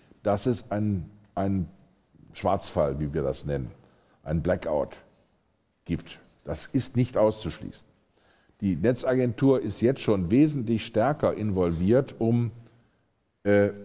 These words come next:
Netzengpässe zu überspielen. Aber das kann schiefgehen.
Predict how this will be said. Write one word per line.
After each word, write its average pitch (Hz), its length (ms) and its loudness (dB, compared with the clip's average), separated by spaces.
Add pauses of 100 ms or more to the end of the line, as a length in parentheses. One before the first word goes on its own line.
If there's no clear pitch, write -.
Netzengpässe 110 960 2 (360)
zu - 140 -6
überspielen. 95 640 0 (720)
Aber 113 220 2
das 120 260 0
kann 123 240 0
schiefgehen. - 520 -8